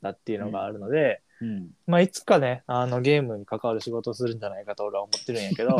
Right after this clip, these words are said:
Speaker 2: <laughs> なんでなん？<laughs> こんなやかましいやつ、ゲームの <laughs> 活動携わらへんわ、絶対。
Speaker 1: ゲームを販売するセールスマンってみたいなね。それは、
Speaker 2: うん。
Speaker 1: よし、もしかしたらなるかもしれんと思いつつ。
Speaker 2: セールスマンしか会ってないよ。
Speaker 1: それは、
Speaker 2: <laughs>
Speaker 1: まあまあま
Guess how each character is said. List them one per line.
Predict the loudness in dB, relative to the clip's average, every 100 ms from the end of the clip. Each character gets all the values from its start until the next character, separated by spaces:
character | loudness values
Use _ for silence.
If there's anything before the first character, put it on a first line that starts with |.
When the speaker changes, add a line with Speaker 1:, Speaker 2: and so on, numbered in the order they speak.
| 6
Speaker 2:
<laughs> |
な | 8 6
ん | 8
で | 8
な | 10
ん？ |
<laughs> | 8 8 8 6 6 4 6 8 6 4 -4 -4 -12 _ -14 -14 -10
こ | -6
ん | -4
な | 0
や | 0 0
か | 0
ま | 0
し | 0
い |
や | -2
つ、 | -4 -10
ゲ | 0 2
ー |
ム | 2
の | -4 -12 -12 -14 -10
<laughs> | -10
活 | 0 0 0 2
動 | 2
携 | 4 2
わ |
ら | 2 -2
へ |
ん | -6
わ、 | -12
絶 | -4
対。 | 4
Speaker 1:
ゲ | 6 8
ー | 8
ム | 8 8
を |
販 | 8 2 4
売 | 4 4
す | 0
る | 2 2 2 -2 _ _
セ | -4 0
ー |
ル | 0
ス | 0 -4
マ | -6
ン |
っ | -10
て | -12
み | -10 -6
た | -8
い |
な | -8
ね。 | -8 -10 -8
そ | -2
れ | 2
は、 | 2
Speaker 2:
う |
ん。 | 2 -6 -4
Speaker 1:
よ | -2
し、 | -2
も | -6 -8
し |
か | -2
し |
た | 0
ら | 2
な | 0
る |
か | -2
も | -8
し | -8
れ | -8
ん | -4
と | -2
思 |
い |
つ | 2
つ。 |
Speaker 2:
セ | 4
ー | 4
ル |
ス | 2 0
マ | -4
ン | -10
し | -12
か | -12
会 |
っ |
て | -10
な | -14 -14
い |
よ。 | -20 -20 -18 4 6 6
Speaker 1:
そ | 2
れ | 2
は、 | 2 0 -4 -12 -10
Speaker 2:
<laughs> | -12 -2 4
Speaker 1:
ま | 6
あ |
ま | 6 2
あ |
ま | -2